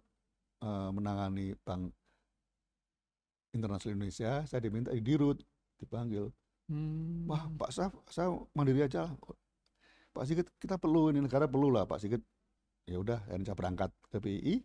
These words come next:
Speaker 1: jadi Dirut di B I.
Speaker 2: Mhm.
Speaker 1: Dua tahun melakukan rekapitalisasi juga itu Mas, waktu itu.
Speaker 2: Mhm.
Speaker 1: Saya D P R dihajar habis-habisan. Baru sehari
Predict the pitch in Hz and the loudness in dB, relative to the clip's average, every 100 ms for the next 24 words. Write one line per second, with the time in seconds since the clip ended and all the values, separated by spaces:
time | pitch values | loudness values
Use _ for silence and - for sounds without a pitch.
0 | - 87 92 113 135 123 113 143 156 147 | -4 -6 2 6 6 6 2 4 4 2
1 | - 131 113 117 - _ - 104 90 98 | 0 -4 -2 -4 -8 _ -4 -2 2 4
2 | 131 117 104 104 104 98 95 107 107 104 | 6 4 2 0 0 0 0 -2 -2 0
3 | 110 117 131 117 120 113 101 127 107 113 | 0 2 2 2 -2 -2 0 0 -2 -6
4 | - - 127 107 98 117 - - 113 98 | -10 -14 -4 -2 0 -2 0 0 0 2
5 | 107 101 - 120 98 107 104 101 107 101 | 2 2 0 2 2 0 -2 0 0 -2
6 | - _ _ _ 110 117 113 120 117 120 | -6 _ _ _ 4 4 8 8 10 10
7 | 120 120 | 8 6